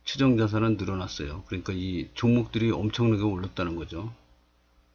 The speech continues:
변한 거는 없고 그 마이너스 막 구십 프로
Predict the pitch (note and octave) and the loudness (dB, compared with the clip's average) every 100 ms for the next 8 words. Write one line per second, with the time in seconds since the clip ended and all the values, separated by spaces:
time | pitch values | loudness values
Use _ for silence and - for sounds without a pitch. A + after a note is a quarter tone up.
0 | _ _ _ _ _ _ _ _ _ _ | _ _ _ _ _ _ _ _ _ _
1 | _ _ - A#2 C3 B2 C3 B2+ A2 - | _ _ 0 4 6 6 6 4 2 0
2 | A#2 G#2 E2 D#2+ - _ _ _ _ _ | 0 0 -2 -8 -14 _ _ _ _ _
3 | A2 F#2+ G2+ A#2+ B2+ A#2+ A#2+ A2 G2+ - | -4 0 2 6 6 4 2 0 0 -2
4 | A2+ C3 - C3+ B2+ A#2+ A2+ G#2+ G2+ F2 | -2 -2 0 4 4 4 4 4 2 -2